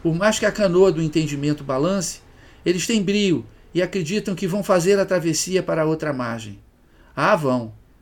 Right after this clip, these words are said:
Esse guieiro promete. Mas não vai ser a porrete, não. Além dos jovens, há também duas mulheres adultas completando o ensino médio,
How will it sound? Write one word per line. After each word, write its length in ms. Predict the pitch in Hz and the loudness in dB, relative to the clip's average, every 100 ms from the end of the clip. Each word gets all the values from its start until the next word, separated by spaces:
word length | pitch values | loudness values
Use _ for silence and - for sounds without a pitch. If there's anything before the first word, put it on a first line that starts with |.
| _ _ _ - | _ _ _ -8
Esse 240 | 139 139 160 | -6 -4 -4
guieiro 320 | 143 151 160 | 2 2 2
promete. 600 | 165 151 127 110 - - - _ _ _ | 0 -2 -2 -6 -12 -20 -20 _ _ _
Mas 120 | 269 269 | -2 0
não 80 | |
vai 140 | 214 196 | 0 -2
ser 140 | - | 0
a 80 | 175 | 0
porrete, 500 | 170 151 139 131 127 | 2 0 0 -4 -6
não. 300 | 123 117 110 - - - _ _ _ - - | -6 -8 -10 -18 -20 -20 _ _ _ -20 -6
Além 280 | 139 202 180 | -2 -2 0
dos 140 | 160 | 0
jovens, 600 | 160 196 165 120 104 - _ - - | 6 6 6 2 -8 -14 _ -20 -14
há 120 | - 170 | -8 -2
também 460 | 190 175 202 196 | 0 2 2 2
duas 280 | 170 233 202 | -2 0 0
mulheres 400 | 196 180 185 165 | 0 0 0 0
adultas 480 | 170 143 190 190 - | 0 0 -4 -4 -4
completando 500 | 185 175 170 180 170 | -6 -4 -2 -2 -2
o 20 | |
ensino 380 | 165 175 165 165 | -4 -4 -2 0
médio, 440 | 147 156 170 175 | 0 0 -2 -4